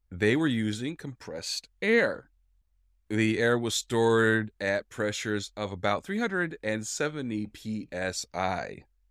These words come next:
wi-, and this fed into a piston engine that turned a single prop at about one hundred R P M. It could go about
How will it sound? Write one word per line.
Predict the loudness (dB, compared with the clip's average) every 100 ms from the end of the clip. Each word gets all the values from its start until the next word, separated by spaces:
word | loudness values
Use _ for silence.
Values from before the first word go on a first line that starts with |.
| _ _ _ _
wi-, | 0 2 2 0
and | -2 0 0
this | -2
fed | 0 4 4
into | 4 -2 -6
a | -6
piston | -4 -2 -2 -4
engine | -6 -6 -4 -4
that | -4 -6
turned | -6 -6 -4
a | -8 -8
single | -6 -6 -6 -10
prop | -2 2 2 2 -4
at | -6 -4
about | -2 -2 0
one | 0 -2
hundred | -2 -4 -2 -4 -4
R | -6
P | -4 -2
M. | -2 -2 _ _ _ _ _ _ _ _
It | 0 0
could | 2
go | 4 6
about | 4 0